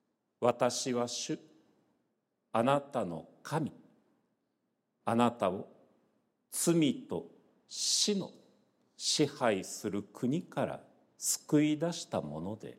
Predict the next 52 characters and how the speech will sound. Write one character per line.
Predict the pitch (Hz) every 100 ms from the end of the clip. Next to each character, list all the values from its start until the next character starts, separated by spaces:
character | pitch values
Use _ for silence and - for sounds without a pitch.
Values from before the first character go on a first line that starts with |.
| _
あ | -
る。」 | - _ _ _ _ _ _ _ _ _ _ _ _ _ -
そ | 151
れ | 139
で | 127
あ | 123
る | 156
が | 143 104
ゆ | 82
え、 | 82
私 | 92 - 101
た | -
ち | 110 -
は | 143 - _ _ _ _
イ | 110 110
エ |
ス | 101 -
様 | 98 104
が | 95
残 | 82 85 120
さ | - 139
れ | 123
た | - 69 - _ -
愛 | 123 113 98
の | 78 73 _ -
掟 | 90 - - - 139
に | 139 - _ -
生 | 110
き | - 110
る | 90
も | 82
の | 90
と | 120 - 78 -
な | 80 85
れ | 78
る | -
の | - -
で | -
す。 | - - - _ _ _ _ _ _
お | - 131
祈 | 135 139
り | 143
を | 156 - -
い | -
た | 85
し | - 82
ま | 80
し | -
ょ | 98 90
う。 | - _ _ _ _ _ _ _ _ _ _ _ _ _ _ _ _ _ _ _ _ _ _ _ _ _ _ _ _ _ _ _ _ _ _ _ _ _ _ _ -
天 | 180 147
の | 139 151